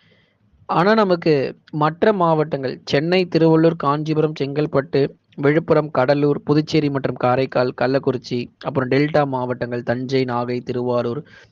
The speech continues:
உள் மாவட்டங்கள், சேலம், கரூர், நாமக்கல், கிருஷ்ணகிரி, தருமபுரி,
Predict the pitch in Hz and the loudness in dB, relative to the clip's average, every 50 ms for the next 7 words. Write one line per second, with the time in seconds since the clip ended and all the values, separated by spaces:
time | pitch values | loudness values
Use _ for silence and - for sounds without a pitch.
0 | _ _ - 139 156 170 175 170 160 143 135 131 135 131 131 127 123 123 123 123 | _ _ -2 2 4 4 4 4 2 0 0 0 -2 -2 -4 -6 -4 -4 -6 -8
1 | 127 - 135 131 139 143 143 139 139 - 131 127 131 131 135 135 123 120 123 127 | -4 -2 0 2 2 2 2 0 0 0 0 2 2 0 -2 -2 -2 -2 -2 -2
2 | 127 123 - - 123 123 127 - - _ _ _ _ _ _ _ _ _ _ _ | -4 -6 -6 -6 -6 -6 -6 -8 -14 _ _ _ _ _ _ _ _ _ _ _
3 | _ _ _ - - 147 - - 156 147 135 135 135 135 131 127 123 131 139 139 | _ _ _ -6 -4 -4 -2 -2 -2 0 0 0 0 0 2 0 0 0 0 -2
4 | 139 131 127 127 | -2 -2 -2 -4